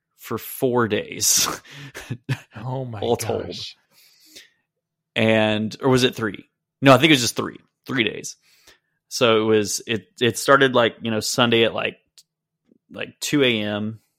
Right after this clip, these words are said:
Speaker 1: and then Wednesday at, like, I think between, like, oh,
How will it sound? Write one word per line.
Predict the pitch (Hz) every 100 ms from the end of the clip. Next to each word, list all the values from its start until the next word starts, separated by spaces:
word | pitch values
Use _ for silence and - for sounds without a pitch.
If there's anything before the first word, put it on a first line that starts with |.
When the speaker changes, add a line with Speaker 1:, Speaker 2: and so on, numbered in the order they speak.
| _ _ _ _
Speaker 1:
and | - 110 113
then | 110 107 104 110 -
Wednesday | 110 107 120 123 110 104 107 90 - - - -
at, | -
like, | 104 107 - - _ _ _ _ _ -
I | 117
think | 139 113
between, | 120 120 113
like, | 107 - - _ _ -
oh, | 123 127 127 120 113 110 113 113 110 -